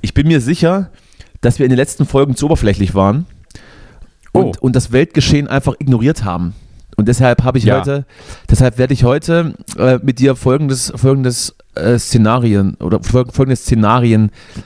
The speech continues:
Speaker 1: durchspielen, ansprechen oder, oder folgenden Stil. Ich werde, ähm, dir so ein paar Stichpunkte hinschmeißen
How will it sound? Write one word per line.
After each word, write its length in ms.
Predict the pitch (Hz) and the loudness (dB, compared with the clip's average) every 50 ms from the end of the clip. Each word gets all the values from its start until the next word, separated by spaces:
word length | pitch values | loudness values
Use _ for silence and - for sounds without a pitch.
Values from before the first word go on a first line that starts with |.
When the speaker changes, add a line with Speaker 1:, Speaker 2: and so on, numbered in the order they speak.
| - _ - | -18 _ 0
Speaker 1:
durchspielen, 480 | - 135 143 - - - 131 131 117 | 0 0 0 0 -2 0 0 0 0
ansprechen 680 | - 101 120 151 - - - 104 101 - - 147 170 175 - - - - - - - _ - _ - - _ _ _ _ _ _ _ _ _ _ | 0 -4 -6 -6 -6 -4 -4 -2 -2 0 0 0 0 0 -2 -8 -20 -20 -20 -20 -20 _ -20 _ -20 -20 _ _ _ _ _ _ _ _ _ _
oder, 260 | - 131 127 127 123 - - | 0 2 2 2 0 -2 -2
oder 160 | 127 123 120 | -2 0 0
folgenden 420 | - - 143 139 151 143 139 127 117 | 0 2 2 2 2 0 -2 -4 -2
Stil. 420 | - - - - 127 110 101 90 82 - | -4 -6 -4 0 2 2 2 2 0 -2
Ich 220 | - - - - | -2 -4 -2 0
werde, 460 | 147 156 175 180 180 180 190 196 - - - - - - 80 | 0 2 2 2 2 2 0 -2 -4 -8 -16 -20 -20 -10 -4
ähm, 420 | 98 139 143 139 139 135 123 - - - - - - - - - - | -2 0 0 0 0 -2 -4 -4 -8 -14 -20 -20 -20 -20 -20 -20 -20
dir 300 | - - 110 131 143 135 | -20 -14 -4 0 0 2
so 80 | 131 147 | 2 0
ein 80 | 131 | 0
paar 220 | - 135 135 131 127 | -2 -2 -2 -4 -4
Stichpunkte 1000 | - - - - - - _ - - - - 165 170 - - 180 180 185 180 - - _ _ - _ _ _ _ _ _ _ - | -4 -4 -4 -4 -4 -8 _ -20 -4 -2 0 0 0 0 0 0 0 0 -2 -6 -14 _ _ -20 _ _ _ _ _ _ _ 0
hinschmeißen 800 | - - 208 - - - 185 175 180 196 190 - 226 220 254 | 0 0 0 0 -2 -2 0 2 2 0 0 0 0 0 0